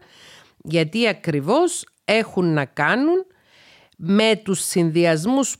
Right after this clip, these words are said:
που γίνονται μεταξύ των πρωτογενών συναισθημάτων που νιώθουμε και της επίδρασης που έχει η σκέψη μας πάνω σε αυτά τα πρωτογενή συναισθήματα.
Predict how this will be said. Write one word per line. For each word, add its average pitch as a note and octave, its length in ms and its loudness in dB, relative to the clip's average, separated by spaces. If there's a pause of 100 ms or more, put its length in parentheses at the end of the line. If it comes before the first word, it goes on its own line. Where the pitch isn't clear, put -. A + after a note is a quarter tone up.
που F3+ 300 -2
γίνονται F3+ 600 0
μεταξύ D#3 840 -4
των E3+ 380 0
πρωτογενών F3+ 640 0
συναισθημάτων E3+ 880 -2
που D#3 120 -2
νιώθουμε F3 640 2 (1160)
και C#4 300 0
της - 440 -2 (540)
επίδρασης E4 1300 0 (540)
που G3+ 160 2
έχει B3 640 0 (520)
η G#3 160 0
σκέψη - 680 -2
μας C#3 380 -4 (380)
πάνω F3 360 2
σε D#3+ 140 -4
αυτά D#3+ 300 -2
τα D3+ 120 -2
πρωτογενή D3 580 -2
συναισθήματα. C3+ 800 -8